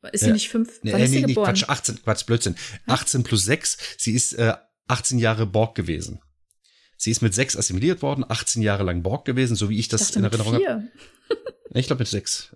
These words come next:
Speaker 2: Äh, sie ist, ich glaub, äh, fünfzig geboren, sechsundfünfzig assimiliert. So hab ich das, äh, überschlagen.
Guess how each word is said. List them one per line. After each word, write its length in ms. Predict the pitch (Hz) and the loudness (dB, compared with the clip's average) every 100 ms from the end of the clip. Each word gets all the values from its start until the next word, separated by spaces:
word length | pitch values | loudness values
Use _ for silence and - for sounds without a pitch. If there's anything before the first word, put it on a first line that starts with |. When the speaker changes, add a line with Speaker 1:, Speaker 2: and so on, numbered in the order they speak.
| - | -4
Speaker 2:
Äh, 220 | 110 110 | 0 2
sie 120 | 104 | 0
ist, 300 | 117 - - | 0 -2 -2
ich 140 | 117 - | -4 0
glaub, 360 | 135 - - | 0 0 -2
äh, 280 | 120 120 113 | 0 2 0
fünfzig 480 | - 165 208 - - | 0 0 0 -2 -2
geboren, 460 | 131 110 123 175 135 | -2 0 2 2 -2
sechsundfünfzig 680 | 143 - 131 139 - - | -2 -4 -4 -2 -2 -2
assimiliert. 500 | 120 120 104 92 85 - - - | -2 0 0 0 -4 -8 -14 -4
So 120 | 120 | 2
hab 120 | 120 | 2
ich 100 | 131 | 0
das, 300 | 131 123 - | 0 0 0
äh, 180 | - 117 107 | 0 0 2
überschlagen. 500 | 113 113 - 113 | 2 0 2 0